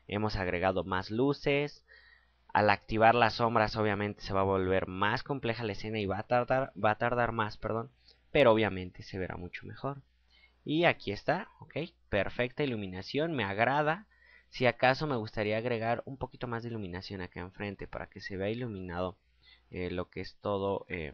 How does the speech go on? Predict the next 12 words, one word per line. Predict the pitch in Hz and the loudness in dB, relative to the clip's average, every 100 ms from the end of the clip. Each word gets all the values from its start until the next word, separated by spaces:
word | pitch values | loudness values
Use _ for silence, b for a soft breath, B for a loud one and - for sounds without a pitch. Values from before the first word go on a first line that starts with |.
| - - | -14 -2
toda | 104 117 | 4 4
la | 92 | 2
estación. | 92 - 95 - 123 139 | -4 -14 -14 -8 -6 -6
Control | 160 107 - 90 | -4 -6 -6 -10
D | 87 | -10
para | - 90 | -10 -10
duplicar | 87 - - - 131 156 | -10 -12 -12 -6 -6 -6
y | 143 | -10
seguimos, | - 113 95 98 - - | -12 -10 -10 -12 -14 -18
eh, | - - | -18 -16
agregando | - - - - - | -16 -16 -16 -16 -14
lámparas. | 85 101 98 - 127 - | -12 -10 -10 -10 -12 -18